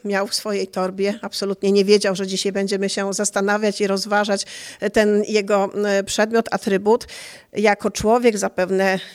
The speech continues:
związany z przyrodą, z naturą, ten patron był dla niego szczególnie bliski. A może ewangelizacja kanoników regularnych, których w pierwszej połowie dwunastego wieku Piotr Włostowic sprowadził na ziemię, którzy przecież pochodzili z Francji.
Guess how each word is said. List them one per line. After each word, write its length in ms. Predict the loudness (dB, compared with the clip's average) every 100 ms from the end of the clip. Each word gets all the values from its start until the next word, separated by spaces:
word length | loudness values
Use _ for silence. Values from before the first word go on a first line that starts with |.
| -6
związany 640 | -6 -4 -2 0 0 2 0
z 80 | 0
przyrodą, 500 | -2 0 0 0 -4
z 60 |
naturą, 520 | -4 -4 0 0 0 -2 -8 -20 -2
ten 220 | 2 2
patron 420 | 2 0 0 -2
był 140 | 0 0
dla 160 | 0
niego 240 | 0 0 -2
szczególnie 480 | -4 -4 -2 -2 -2
bliski. 460 | -2 -2 -4 -8 -14 -6
A 80 | -2
może 440 | -2 -2 -2 -2
ewangelizacja 840 | -2 0 0 0 2 2 2 0
kanoników 580 | -2 -2 0 0 -2 -6
regularnych, 600 | -6 -4 0 0 0 -4
których 280 | -8 -8 -8
w 40 | -8
pierwszej 320 | -10 -8 -8
połowie 260 | -6 -6
dwunastego 560 | -6 -6 -6 -6 -6 -6
wieku 240 | -6 -8
Piotr 260 | -6 -4 -4
Włostowic 420 | -4 -2 -4 -6
sprowadził 460 | -4 -2 0 0 0
na 160 | 0
ziemię, 320 | 0 0 0 -4
którzy 280 | -6 -6
przecież 440 | -4 -4 -4 -4 -4
pochodzili 460 | -4 -2 -4 -4
z 60 | -6
Francji. 460 | -2 -2 -2 -6